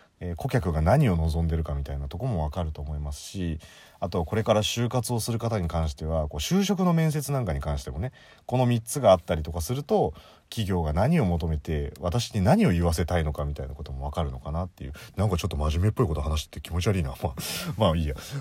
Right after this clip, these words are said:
あの、そんなところがあると思うんですよ。で、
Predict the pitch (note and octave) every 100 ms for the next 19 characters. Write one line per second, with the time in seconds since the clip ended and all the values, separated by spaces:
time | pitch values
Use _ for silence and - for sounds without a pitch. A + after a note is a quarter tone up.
0 | - E2 D2+ D2 C#2+ - _ _ _ -
1 | A2+ G#2+ G#2+ F2 D2 D#2 C#2+ C2+ C2+ D2+
2 | D#2 - _ _ _ _ _ _ _ -
3 | _ _ - C3+ B2+